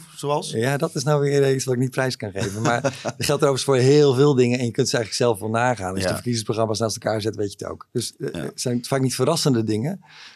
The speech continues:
Speaker 2: Maar het is wel elke keer kijken, waar moeten we het even iets langer over hebben? Waar moet je afspraken over maken? Wat kun je laten ga-, laten lopen voor nu, hè? En het gewoon laten gebeuren in de komende vier jaar,
Speaker 1: Ja.
Speaker 2: et cetera.
Speaker 1: Nou ja, ik, ik, ik,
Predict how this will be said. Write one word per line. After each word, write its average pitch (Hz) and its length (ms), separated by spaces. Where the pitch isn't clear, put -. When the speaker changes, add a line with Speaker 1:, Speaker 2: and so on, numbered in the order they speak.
Speaker 2:
Maar 117 200
het - 180
is 123 100
wel 120 200
elke 143 160
keer 156 140
kijken, 151 340
waar 147 100
moeten 170 220
we - 60
het 147 80
even 139 120
iets 127 80
langer 156 280
over 135 180
hebben? 127 260
Waar 143 160
moet 156 100
je - 80
afspraken 139 480
over 113 180
maken? 110 360
Wat 139 160
kun 139 160
je 127 240
laten 120 320
ga-, - 240
laten 123 300
lopen 143 360
voor 139 180
nu, 143 200
hè? 139 60
En 170 280
het 113 100
gewoon 117 400
laten 123 240
gebeuren 131 440
in 151 80
de 127 60
komende 127 320
vier 110 180
jaar, 107 300
Speaker 1:
Ja. 95 200
Speaker 2:
et - 80
cetera. - 340
Speaker 1:
Nou 110 140
ja, 107 100
ik, 110 180
ik, 110 120
ik, 107 160